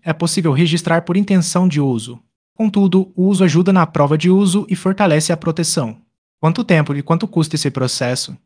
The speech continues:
O impi pode demorar meses ou anos. Custos incluem taxas do impi e possíveis honorários. Micro e pequenas empresas costumam ter descontos. O que fazer se alguém usar sua marca sem autorização?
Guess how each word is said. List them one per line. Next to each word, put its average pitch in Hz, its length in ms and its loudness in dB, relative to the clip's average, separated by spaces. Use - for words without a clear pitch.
O 160 60 -2
impi 165 160 -2
pode 170 260 0
demorar 170 380 2
meses 135 400 -4
ou 135 160 -2
anos. 113 540 -6
Custos 220 400 -2
incluem 180 340 -2
taxas 165 440 -2
do 127 100 -4
impi 180 340 -4
e 196 80 -4
possíveis 196 560 -4
honorários. 139 720 -4
Micro 196 380 -2
e 196 60 -6
pequenas 175 420 -2
empresas 165 440 -2
costumam 208 460 -2
ter 196 140 -2
descontos. 147 880 -6
O 156 80 -12
que 247 120 0
fazer 156 340 0
se - 140 -2
alguém 185 260 2
usar 156 260 2
sua 165 200 0
marca 156 280 0
sem 170 180 0
autorização? 165 840 -2